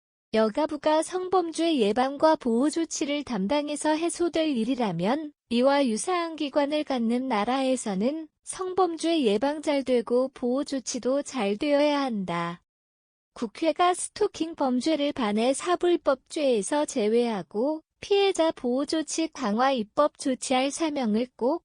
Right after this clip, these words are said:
민주당 이재명 대표가 앞장서서 할 일도 아니다.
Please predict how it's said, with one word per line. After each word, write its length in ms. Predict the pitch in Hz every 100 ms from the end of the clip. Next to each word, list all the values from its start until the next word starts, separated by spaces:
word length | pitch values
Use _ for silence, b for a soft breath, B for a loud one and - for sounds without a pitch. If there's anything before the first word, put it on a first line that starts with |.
| _ -
민주당 640 | 226 233 294 330 359 302
이재명 560 | 233 277 262 262 285
대표가 680 | 269 226 - 269 247 302 233
앞장서서 680 | 185 285 330 349 339 320 320
할 200 | 311 302
일도 320 | 214 208 277
아니다. 800 | 262 180 202 214 170 175 180